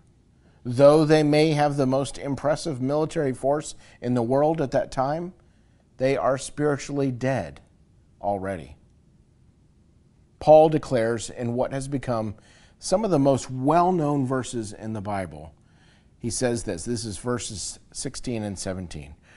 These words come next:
"For I am not ashamed of the gospel, for it is the power of God for salvation to everyone who believes, to the Jew first and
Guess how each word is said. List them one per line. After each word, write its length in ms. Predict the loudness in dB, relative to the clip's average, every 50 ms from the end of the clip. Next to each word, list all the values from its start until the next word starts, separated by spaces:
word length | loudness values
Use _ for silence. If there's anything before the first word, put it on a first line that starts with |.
| -20 _ -8
"For 180 | -6 -2 0
I 160 | 2 2 2
am 240 | 2 2 0 0 -2
not 220 | -4 -4 -4 -4 -4
ashamed 580 | -4 -6 -6 -6 -6 -4 -4 -4 -4 -4 -4
of 140 | -4 -6 -6
the 60 | -4
gospel, 600 | -2 -2 -4 -4 -4 -8 -16 -18 -18 -20 -20 -20 _ _ _ _ _ _ _ _ _ _
for 160 | -10 -10 -4
it 160 | -2 0 0
is 140 | 0 -2 -4
the 80 | -6 -8
power 420 | -8 -8 -6 -4 -4 -2 -2 -2
of 140 | -2 -2 2
God 400 | 2 4 4 2 0 -6 -12 -16 -20 _ _ -20 _ _ _ _ _ _
for 180 | -8 -6 -4
salvation 720 | 0 4 4 6 6 4 2 0 0 -2 -6 -10 -12 -12 -16 -16 _
to 100 | -16 -16 -8 -2
everyone 540 | -2 0 0 0 0 -2 -4 -4 -8 -10 -12
who 160 | -12 -12 -12
believes, 560 | -10 -10 -12 -12 -14 -16 -18 -20 -20 -20 -20 -20 -20 _ -20 -20 -20 -20 _
to 140 | 2 4 4
the 100 | 4 4
Jew 260 | 2 2 2 2 2
first 460 | 2 0 -2 -2 -2 -2 -4 -6 -10 -8
and 220 | -6 -6 -6